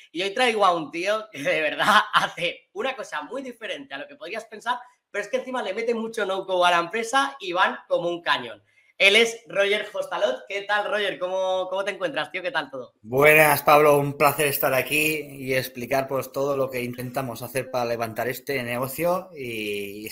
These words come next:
Speaker 2: y explicar por todo lo que hacemos en No Code, cosas interesantes del negocio y, y abrirme en canal, que es lo que le interesa a la gente.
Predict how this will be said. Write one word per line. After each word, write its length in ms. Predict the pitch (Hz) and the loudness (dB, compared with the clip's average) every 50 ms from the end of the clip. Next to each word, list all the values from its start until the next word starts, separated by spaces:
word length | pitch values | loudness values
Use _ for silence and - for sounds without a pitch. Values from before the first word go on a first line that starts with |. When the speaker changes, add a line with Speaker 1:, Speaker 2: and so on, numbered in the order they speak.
| - - | -12 -12
Speaker 2:
y 100 | - 123 | -6 -6
explicar 400 | 117 120 - 120 113 - 127 123 | -6 -6 -8 -14 -6 -4 -4 -4
por 140 | - 135 123 | -4 -6 -6
todo 140 | - 131 123 | -4 -4 -4
lo 100 | 117 117 | -4 -4
que 60 | 113 | -8
hacemos 320 | 117 - 117 110 107 - 110 | -8 -10 -10 -12 -12 -12 -12
en 140 | 101 101 | -12 -10
No 100 | 104 107 | -12 -12
Code, 500 | - 143 147 147 147 151 151 151 151 135 | -6 -4 -4 -2 -2 0 0 0 0 -2
cosas 400 | - - 110 - - 107 - - | -4 -10 -12 -10 -10 -12 -12 -12
interesantes 460 | 107 101 101 101 95 - 98 95 101 98 | -16 -14 -14 -14 -12 -12 -14 -12 -12 -14
del 100 | 101 101 | -12 -12
negocio 480 | 107 104 117 113 - - 135 131 127 | -12 -12 -12 -12 -10 -8 -6 -6 -4
y, 380 | 123 113 107 101 101 - _ _ _ _ _ _ _ - | -6 -6 -10 -12 -14 -18 _ _ _ _ _ _ _ 2
y 80 | 135 | 4
abrirme 360 | 127 127 131 143 160 165 175 170 | 4 6 6 6 4 6 6 6
en 120 | 165 156 | 6 6
canal, 460 | 156 143 143 143 131 113 98 - _ _ | 4 6 6 6 4 2 0 -6 _ _
que 100 | - 135 | -4 -4
es 60 | 131 143 | -2 0
lo 140 | 147 139 | -2 -2
que 100 | 139 139 | 0 0
le 80 | 139 139 | 0 0
interesa 320 | 139 131 139 139 131 - | 2 4 2 2 2 2
a 40 | 123 | -2
la 80 | 113 104 | -4 -6
gente. 340 | - 107 101 - 90 - | -6 -10 -12 -12 -16 -18